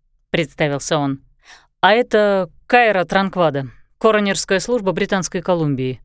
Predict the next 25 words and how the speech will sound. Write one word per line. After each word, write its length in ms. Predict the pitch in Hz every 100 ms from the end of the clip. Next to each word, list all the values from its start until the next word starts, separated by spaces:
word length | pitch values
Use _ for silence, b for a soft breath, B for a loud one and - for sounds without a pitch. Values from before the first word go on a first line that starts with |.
| _ _ _ _ _ _ _ -
Молодая 440 | 160 165 180 330
женщина 420 | 294 294 285 302 269
вышла 240 | 247 233
вперёд 420 | - 160 165 - _ _
и 80 | 185
протянула 520 | 180 170 196 233 269
руку. 320 | 175 - 269 - _ _ _ _
На 180 | 160 175
её 220 | 185 208
непромокаемой 720 | 320 285 247 214 214 185 165
куртке 460 | 165 240 262 - 226
был 180 | 220 220
логотип 540 | 202 175 170 208 -
коронерской 600 | - 190 185 185 - 202
службы. 440 | 208 165 135 123 127 _ _ _ _ _ _ _ _ -
«Я 260 | 196 240 240
работаю 420 | 233 254 233 214
в 60 |
отделе 520 | 220 196 226 214 202 -
идентификации 880 | 220 214 208 - - 294 - 214 208
и 40 |
чрезвычайных 680 | 208 240 220 233 - 220 214
ситуаций», — 680 | - 247 226 151 - 135 - _ _ _ _ -
добавила 480 | 170 156 147 143 143
она. 280 | 139 131